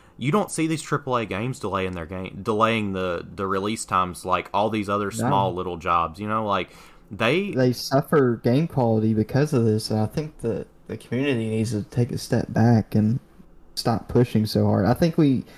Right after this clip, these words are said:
Speaker 2: should push for better content, not better delivery times, 'cause, like, games like The Last of Us, they just came out of the blue 'cause they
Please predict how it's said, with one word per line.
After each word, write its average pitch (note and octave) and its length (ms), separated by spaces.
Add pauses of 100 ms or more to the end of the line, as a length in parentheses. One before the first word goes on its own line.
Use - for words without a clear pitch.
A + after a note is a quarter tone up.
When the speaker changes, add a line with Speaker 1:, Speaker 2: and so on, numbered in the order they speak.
(340)
Speaker 2:
should - 260
push D3 240
for B2 140
better A#2+ 280
content, C3 680 (400)
not B2 400
better A2 440
delivery A2+ 540
times, G#2+ 420
'cause, A#2 220
like, G2+ 140
games C#3 200
like C#3+ 140
The B2 100
Last A#2+ 380
of A2 100
Us, A2 140
they A#2+ 140
just D3 180
came C3+ 220
out B2+ 100
of A2+ 60
the A2 60
blue C3 260
'cause A2+ 220
they A2+ 220